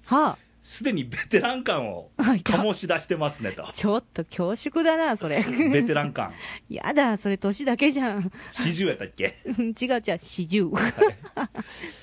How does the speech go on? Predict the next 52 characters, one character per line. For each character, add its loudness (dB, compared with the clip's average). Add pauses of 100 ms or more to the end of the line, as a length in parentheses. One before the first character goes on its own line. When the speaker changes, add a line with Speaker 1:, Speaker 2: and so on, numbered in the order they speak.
(100)
Speaker 2:
え 4
ー、 -2
レ 0
イ -4
さ 0
ん -2
が -2
こ 0
れ 2
か 0
ら 2
に -2
わ 0
か 0
さ 0
ん -4
の -2
猫 0
の -2
皮 -6
を 2
剥 -2
が 2
し -4
て 0
い -4
け -4
ば、 -4 (200)
Speaker 1:
は 4
い。 -6
Speaker 2:
面 0
白 0
い -4
か -6
な 0
と -4
思 -8
い -10
ま -14
す -18
と -20
い -
う -18
こ -20
と -2
で。 4
Speaker 1:
あ 0
ー、 -2
剥 0
が 2
す 0
の？ -2